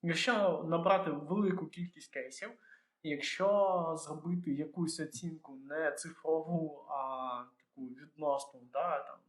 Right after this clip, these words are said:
відмінно, чи там добре, чи там ще якось, по кожній си-, ситуації і взяти там для себе ще й градацію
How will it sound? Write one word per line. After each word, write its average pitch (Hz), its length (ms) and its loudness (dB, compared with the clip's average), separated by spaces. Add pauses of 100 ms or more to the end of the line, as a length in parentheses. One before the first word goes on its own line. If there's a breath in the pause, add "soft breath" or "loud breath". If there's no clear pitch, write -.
(120)
відмінно, 156 680 -6
чи - 220 -14
там 123 100 -20 (100)
добре, 165 380 2
чи - 200 -14
там - 120 -20
ще - 160 -12
якось, 123 420 -18 (680 soft breath)
по 175 80 -2
кожній 185 300 4
си-, 196 280 -4
ситуації 208 1000 0
і 175 40 0
взяти 175 420 0
там 139 300 0
для 147 120 -6
себе 156 300 -8
ще 143 200 -10
й 139 40 -12
градацію 147 640 -4